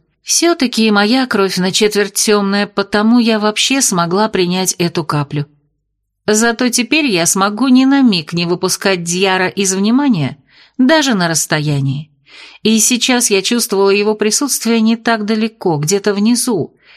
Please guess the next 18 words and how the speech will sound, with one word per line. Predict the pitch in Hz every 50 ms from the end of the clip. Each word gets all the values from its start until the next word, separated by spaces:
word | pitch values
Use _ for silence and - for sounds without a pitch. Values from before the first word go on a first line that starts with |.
| - _ _
вероятно, | 185 185 196 190 190 185 180 180 175 170 - 190 202
в | 208
знаменитых | 196 196 185 170 165 160 156 151 147 180 170 -
подземельях | - 175 165 156 160 165 165 160 160 165 165 160
Темного | - - 190 190 190 196 208 214 233
Трона. | 233 - 330 320 262 151 131 - _ _ _ _ _ _ _ _ _ _ _ _ _ _ _ _ _
Можно | 220 226 247 247 233 220 226 233
было | 226 208 233 233 233 226
и | 233
точнее | 220 - 220 214 214 - - - 208 190 175 165 165 151
проследить, | - 147 156 - - 165 160 160 151 156 151 151 - - - _ _ - - - - - _ _
но | 208 220 240 247 262 269 262 269
я | 277 262 277 254
боялась | 240 269 269 262 254 226 202 202 -
обнаружить | 214 214 208 220 233 247 262 240 202 170 151
свои | - - 185 185 180
новые | 185 190 190 170 175 175
способности. | 165 - - 185 180 - 202 180 143 131 123 - - - - _